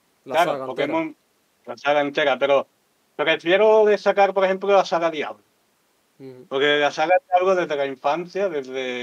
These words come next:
Speaker 2: el lado duro como cajón que no cierra a esa saga.
Speaker 1: Pues qué bien, tío. Eh, yo, ya llevamos una hora y media. ¿Quieres destacar algo más? Ah.
Speaker 2: Pues, no sé,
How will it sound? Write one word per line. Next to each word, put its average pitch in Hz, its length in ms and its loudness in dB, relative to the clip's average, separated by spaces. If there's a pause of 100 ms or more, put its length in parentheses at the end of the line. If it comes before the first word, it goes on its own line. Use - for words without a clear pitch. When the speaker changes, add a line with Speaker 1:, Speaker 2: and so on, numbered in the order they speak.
Speaker 2:
el 113 60 -12 (420)
lado 156 260 4
duro 170 320 2
como 165 200 -2
cajón 147 320 -2
que 156 100 -6
no 151 140 -4
cierra 117 400 -10 (140)
a 131 100 -8
esa 127 180 -8
saga. 101 320 -10 (1900)
Speaker 1:
Pues 117 240 -20
qué 117 120 -16
bien, 113 280 -14
tío. 117 140 -16 (800)
Eh, 120 680 -12
yo, 135 160 -10
ya 120 160 -14
llevamos 131 600 -12
una 135 200 -16
hora 135 140 -14
y 135 40 -12
media. 131 320 -14 (300)
¿Quieres 143 240 -10
destacar 143 560 -8
algo 127 160 -14
más? 143 260 -14 (960)
Ah. - 80 -20
Speaker 2:
Pues, 151 800 2 (240)
no 160 220 -6
sé, 165 460 -6